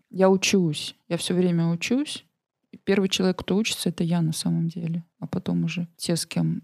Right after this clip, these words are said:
кого я <laughs> учу, если я вообще учу, тоже вопрос. Справиться с какими-то разочарованиями, да, мне очень помогает вот эта вот рефлексия, когда я читаю книги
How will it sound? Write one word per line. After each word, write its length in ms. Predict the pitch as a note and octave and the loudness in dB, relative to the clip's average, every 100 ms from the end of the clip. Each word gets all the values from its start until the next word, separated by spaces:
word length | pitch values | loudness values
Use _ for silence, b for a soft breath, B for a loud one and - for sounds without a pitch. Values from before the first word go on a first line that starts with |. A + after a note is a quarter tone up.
| F3 | -8
кого 200 | - E3 | -2 2
я 180 | E3+ F3 | 4 4
<laughs> 40 | F3+ | 2
учу, 320 | F#3 - A3 | 2 2 2
если 300 | F#3 E3+ F#3+ | 2 2 0
я 100 | E3+ | 2
вообще 280 | F3 - G3 | 2 2 2
учу, 500 | F#3+ - A#3+ D#3+ D3 - | 0 0 0 0 -4 -4
тоже 240 | F3+ E3+ | -2 0
вопрос. 560 | F3 - F3 E3+ - - | 0 -2 -6 -6 -10 -12
Справиться 680 | - - G3 F#3+ F3+ F3 - | -10 2 6 6 4 0 0
с 460 | E3+ - - F3 E3 | 0 0 0 0 0
какими-то 420 | F3+ F3+ F#3 F3+ F3+ | -2 -2 0 2 2
разочарованиями, 720 | F3 F3 G3 G3+ A#3+ B3+ A3 | 0 0 0 2 4 4 4
да, 160 | G3+ | 4
мне 140 | F#3 E3+ | 4 2
очень 160 | E3+ | 0
помогает 420 | - F#3 F#3+ F#3+ F3 | 0 0 4 2 2
вот 120 | F3 | 0
эта 120 | F#3 | 0
вот 160 | E3+ F#3 | 2 0
рефлексия, 600 | - F#3 - - G3+ D#3+ | 0 0 0 0 2 2
когда 280 | E3+ E3+ F3 | 0 2 2
я 220 | F3 E3 | 4 2
читаю 460 | - F#3 F#3+ E3+ | 0 0 2 2
книги 640 | E3 - F3 E3+ D#3+ D#3+ | 2 0 2 2 0 0